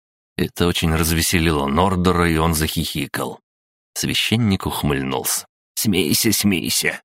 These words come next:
Помощь спасителя хорошо, а булава и толстая броня ещё лучше».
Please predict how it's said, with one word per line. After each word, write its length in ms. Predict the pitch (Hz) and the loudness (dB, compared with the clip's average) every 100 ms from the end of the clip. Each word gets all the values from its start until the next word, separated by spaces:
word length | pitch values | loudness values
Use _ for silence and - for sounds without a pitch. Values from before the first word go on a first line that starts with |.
| _ - | _ -2
Помощь 340 | - 156 123 | 0 2 2
спасителя 640 | - 104 - 110 - 120 90 | 0 0 2 0 0 0 0
хорошо, 640 | - 87 80 - 117 - - | 0 0 0 2 0 -2 -2
а 220 | 85 107 | 0 2
булава 420 | 113 104 98 95 | 4 4 2 2
и 120 | 113 | 0
толстая 500 | 98 95 107 - 101 104 | 0 0 0 0 0 2
броня 320 | 101 110 80 | 2 2 2
ещё 380 | 107 - 76 76 | 0 0 -2 0
лучше». 480 | 98 - - - | -2 -2 -2 -4